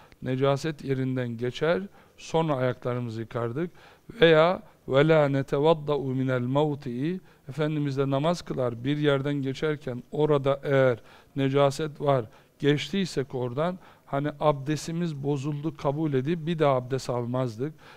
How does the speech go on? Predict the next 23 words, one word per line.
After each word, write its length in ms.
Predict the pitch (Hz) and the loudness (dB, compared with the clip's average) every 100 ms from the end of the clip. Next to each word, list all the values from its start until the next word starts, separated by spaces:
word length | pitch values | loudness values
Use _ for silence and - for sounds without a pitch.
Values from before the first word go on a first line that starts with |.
| _ | _
Veya 460 | 123 127 170 175 180 | -2 4 4 4 2
وَلَا 640 | 180 143 151 170 151 147 | 2 4 6 6 4 0
نَتَوَضَّعُ 800 | 143 147 156 156 139 131 147 170 - - - _ 139 | -2 0 0 0 -4 -4 -4 -6 -8 -20 -20 _ -6
Burada, 600 | 143 160 151 156 156 - | -2 -2 0 0 -2 -6
e, 460 | - 139 131 123 120 | -4 0 0 0 -2
vudu 460 | 117 131 151 190 339 - | -2 -2 0 0 -2 -6
kelimesi 840 | 147 131 131 127 180 190 147 135 | -4 -2 -2 -4 -4 -6 -6 -4
lügat 420 | 143 139 175 - | -2 0 -2 -2
anlamında 580 | - 131 127 123 123 117 | -4 -2 -2 -4 -4 -6
kullanılıyor. 960 | 113 131 123 123 123 113 117 131 185 196 - - - - - | -8 -10 -6 -6 -6 -6 -6 -4 -6 -8 -14 -20 -20 -12 -6
E, 80 | 135 127 127 127 127 131 135 143 - - | -4 -2 -2 -2 -4 -6 -8 -8 -12 -6
ayaklarımızı 1200 | - 139 147 147 - 165 151 151 156 160 139 196 196 | 4 8 8 6 -2 2 4 4 0 -2 -2 -6 -4
sadece 560 | - 151 139 131 127 | 0 0 0 -2 -4
bunun 180 | 135 156 | -4 -4
için 300 | 131 143 135 | -4 -4 -4
bir 120 | 151 | 0
daha 320 | 147 139 170 - - - _ | 0 0 -2 -8 -20 -20 _
yıkamazdık 920 | 139 139 156 143 156 139 135 151 - | -6 0 2 2 2 0 -6 -8 -8
buyuruyor 340 | 139 127 135 143 | -6 -4 -4 -6
sallallahu 520 | - 127 123 123 127 | -6 -2 0 0 0
aleyhi 220 | 120 117 | 0 -6
ve 80 | 113 | -8
sellem. 440 | 139 127 139 160 | -8 -6 -6 -8